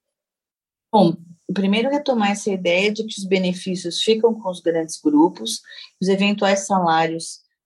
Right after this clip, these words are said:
pagos a esses trabalhadores indígenas não compensam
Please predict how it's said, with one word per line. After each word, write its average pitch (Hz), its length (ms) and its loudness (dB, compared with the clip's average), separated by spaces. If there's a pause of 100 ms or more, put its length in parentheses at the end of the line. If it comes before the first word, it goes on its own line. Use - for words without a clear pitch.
(200)
pagos 170 480 0
a 160 280 -2
esses 160 760 -4
trabalhadores 160 720 4
indígenas 156 920 -4
não 214 640 4
compensam 196 1040 0